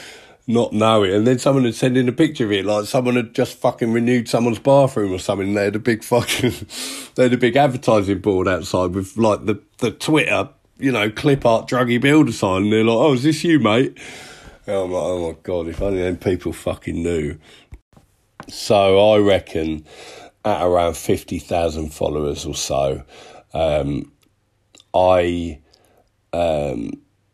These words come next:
I'd got a few contacts. I got to know contacts. I got, I got to know quite a few of the big accounts. You know, remember back then, fifty thousand followers is a fucking big deal. Um,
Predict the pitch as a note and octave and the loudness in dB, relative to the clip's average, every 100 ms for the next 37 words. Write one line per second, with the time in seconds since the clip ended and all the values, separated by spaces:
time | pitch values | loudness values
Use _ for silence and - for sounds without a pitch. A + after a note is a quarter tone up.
0 | _ - F#2+ F2+ - B2 F2+ - G#2 - | _ -4 -2 0 2 2 2 -4 -6 0
1 | G#2+ F#2 - F2 - - D#2+ F#2 - F#2 | 0 2 0 -2 -2 -6 -2 -4 -2 -2
2 | F2+ E2 - D#2+ D2+ - C#2+ C#2 - F2 | -2 -4 -10 -10 -10 -10 -10 -8 -6 -6
3 | - - - _ _ - - - - F2 | -4 -6 -6 _ _ -20 -20 -10 -8 -2
4 | G#2 - G2+ F#2+ F2 G2+ E2+ - G#2 F#2 | -2 0 2 2 2 2 2 0 2 2
5 | E2+ D2+ G2+ D2+ - - F#2+ F2 - A2+ | 2 0 0 0 -6 -2 0 0 0 0
6 | G2 F2 F2 E2 D2 A#2 D3 D3+ G#2+ - | 2 2 0 -2 2 4 6 4 2 2
7 | C3+ - A#2 F#2+ F2+ D#2+ _ _ _ _ | 0 2 0 0 -4 -8 _ _ _ _
8 | _ - - B2+ - G2+ - G#2 E2 F#2 | _ -20 -2 -2 0 -4 0 2 0 -2
9 | - G#2 F2 D#2 D#2+ D2+ - F2+ - D2 | 0 0 0 -2 -6 -8 -4 -4 -2 -6
10 | D2+ D2+ C#2 E2+ D2 A#1 - _ - - | -6 -6 -6 -4 -4 -6 -12 _ -20 -20
11 | - _ _ D#2+ E2 D#2 D2 C#2 | -20 _ _ -2 0 2 0 -4